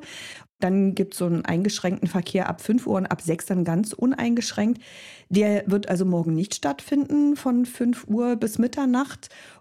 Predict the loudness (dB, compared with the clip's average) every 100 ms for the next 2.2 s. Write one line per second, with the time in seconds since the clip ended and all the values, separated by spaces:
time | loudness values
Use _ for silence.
0 | -2 2 4 2 2 2 2 2 0 0
1 | 0 0 0 0 0 0 0 -2 0 2
2 | 4 2